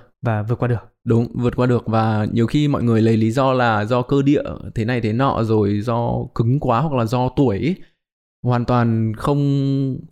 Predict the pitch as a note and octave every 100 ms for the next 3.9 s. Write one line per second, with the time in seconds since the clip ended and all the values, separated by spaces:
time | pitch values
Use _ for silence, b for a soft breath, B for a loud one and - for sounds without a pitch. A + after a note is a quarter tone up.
0 | - G#2 G2 G#2 A2 C3+ C3 A#2 A2+ G#2+
1 | A#2 E3 - - - - - B2+ B2+ D3
2 | A#2+ G#2 - G2+ C3+ C3+ C#3 A#2+ A2+ C3
3 | B2+ G#2+ C3 A#2+ B2 B2 B2+ F3